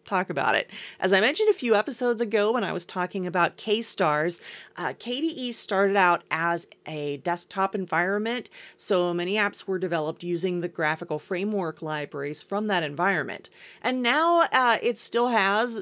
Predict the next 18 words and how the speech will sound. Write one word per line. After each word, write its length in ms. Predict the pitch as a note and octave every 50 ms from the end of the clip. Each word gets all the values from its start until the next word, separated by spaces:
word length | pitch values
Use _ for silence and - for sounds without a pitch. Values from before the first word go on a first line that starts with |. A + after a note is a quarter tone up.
| -
the 160 | - G#3+ G#3+
environment, 520 | G#3 G3+ G3 F#3+ F#3 G#3 A#3 B3 B3+ A#3+ -
but 100 | A#3+ A3
it's 140 | A3 G#3 - -
also 580 | - G#3+ A3 A#3 B3 - - B3+ A3+ A3 G#3+ G#3 -
a, 400 | - G3 F#3+ F#3 F#3+ F#3 F#3 F3+ F3+ -
it's 200 | - F3+ F3 -
also 220 | G#3+ A#3+ C4 - F#4
become 260 | F4 - - - G#3
more 220 | G3 F#3+ G3 G#3
of 100 | G3+ E3+
a 220 | F3+ D#3 D3 C#3+ C#3+
development 840 | D3+ D3 - - E3+ C3+ E3+ D#3+ F#3+ G3+ - - F#3 E3 - - -
community. 920 | - - E3 D3+ D3 D3+ D#3+ F3 F3 E3+ E3 C#3+ A2+ F#2+ D2 A1+ - - _ _ _ _ _ _ _ _ _ _ _ _ _ _ -
Now, 180 | G#3+ G#3+ G#3 - _ _ _ _
I 180 | - G#3+ C4 D#4
had 240 | D#4 D4+ E4+ A#3 -
tried 580 | - - B3+ G#3+ G3 E3+ D3+ D3 D3+ D3 -